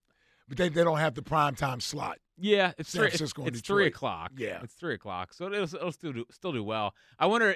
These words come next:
Speaker 2: is Josh Allen a bigger draw than Lamar?
Speaker 1: Um,
Speaker 2: I feel like we've
Speaker 1: I
Speaker 2: s-
Speaker 1: just think the Ravens are a bigger draw than the Bills.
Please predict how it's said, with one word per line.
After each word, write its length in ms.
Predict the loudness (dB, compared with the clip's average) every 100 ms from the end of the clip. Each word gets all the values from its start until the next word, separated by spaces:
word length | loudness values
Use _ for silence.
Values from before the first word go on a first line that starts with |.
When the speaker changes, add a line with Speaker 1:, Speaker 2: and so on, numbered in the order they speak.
| 2
Speaker 2:
is 180 | -2 2
Josh 300 | 4 4 2
Allen 240 | 0 0
a 40 | -2
bigger 240 | -2 -2
draw 240 | -2 -2
than 120 | -2 -4
Lamar? 360 | -4 -4 -6 _ _ _ _ _ -20 -20 -20 -20 _ _ _ _ _ _ _ _ _ -18
Speaker 1:
Um, 720 | -12 -8 -4 -4 -4 -6 -12 _
Speaker 2:
I 40 |
feel 120 | -2 0
like 60 |
we've 120 | 0 4
Speaker 1:
I 100 | 4
Speaker 2:
s- 60 |
Speaker 1:
just 100 | 6
think 160 | 2 2
the 80 | 0
Ravens 720 | -2 4 6 6 4 -4 0
are 200 | 2 2
a 40 | 0
bigger 340 | -2 -2 -4
draw 500 | -8 -4 -2 0 0 -4 -12 _ _
than 160 | -14
the 60 | -12
Bills. 600 | -12 -10 -8 -10 -14